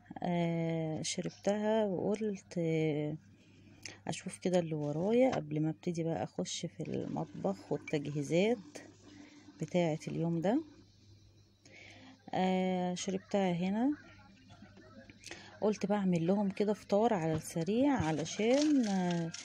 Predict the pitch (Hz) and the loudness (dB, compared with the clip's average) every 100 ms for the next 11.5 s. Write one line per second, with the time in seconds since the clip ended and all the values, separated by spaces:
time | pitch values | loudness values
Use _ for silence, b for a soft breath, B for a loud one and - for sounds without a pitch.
0 | B B B B 185 185 190 180 - 220 | B B B B -2 0 0 0 0 -2
1 | 220 185 175 202 226 254 247 208 180 165 | 0 -2 0 2 4 6 4 2 0 2
2 | 170 - 196 196 165 165 196 240 233 196 | 0 -2 -6 -4 0 2 4 4 2 2
3 | 196 254 - 214 220 226 190 208 214 214 | 4 2 4 0 2 2 4 4 2 -2
4 | 214 190 170 214 - 247 302 392 - - | -2 -2 0 -2 0 2 4 2 -2 -14
5 | B B B B 220 240 233 214 208 196 | B B B B 2 4 4 2 2 0
6 | 196 170 175 190 139 131 - B B B | -2 2 2 4 2 -2 -8 B B B
7 | 180 190 208 - 196 170 202 196 196 - | 0 2 2 2 0 0 -4 -4 -6 -6
8 | - 175 165 185 202 233 285 233 - - | -2 0 2 2 2 2 2 0 -10 -12
9 | - B B B - 185 180 175 175 170 | -14 B B B 2 4 6 4 2 0
10 | 185 190 208 - 208 247 247 233 190 175 | 0 2 2 0 -2 0 2 2 4 4
11 | 208 226 185 226 302 | 2 2 2 4 2